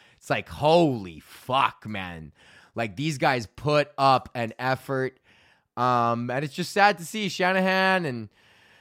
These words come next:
whatever, you know, and it's like Rocky fucking three or whatever. I talked about it or whatever. You know, these guys are in their Rocky fucking doing commer-, with Rocky with a robot butler. Ro-,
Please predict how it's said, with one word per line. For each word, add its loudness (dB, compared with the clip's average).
whatever, 4
you -2
know, 2
and 0
it's -4
like 0
Rocky 2
fucking -2
three -4
or 0
whatever. 0
I 0
talked 0
about 0
it 0
or -2
whatever. 0
You -2
know, 0
these -4
guys 0
are -4
in -4
their -2
Rocky -2
fucking -6
doing -6
commer-, -6
with -6
Rocky 0
with -2
a -2
robot 0
butler. -4
Ro-, -2